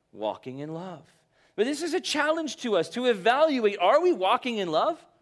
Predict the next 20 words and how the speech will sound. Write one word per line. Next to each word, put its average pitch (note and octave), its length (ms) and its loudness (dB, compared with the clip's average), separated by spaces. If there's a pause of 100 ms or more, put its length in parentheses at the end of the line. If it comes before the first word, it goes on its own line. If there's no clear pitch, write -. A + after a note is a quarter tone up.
(1040)
Are A#3+ 120 6
we E4 240 0
actually C4+ 600 0
walking A#3 420 -2
in A3 140 -2
love, A#3+ 320 0
or G#3 220 2
are A3+ 40 2
we A3 140 -6
walking G#3+ 440 0
in F3 120 -4
selfishness? A#3 1000 -4 (2000)
And G#3 160 2
we C#4+ 120 2
would A3+ 240 -2 (180)
say C4+ 600 0
we A3+ 180 0
love F3+ 260 2
each G3 180 -8
other. A3 300 -2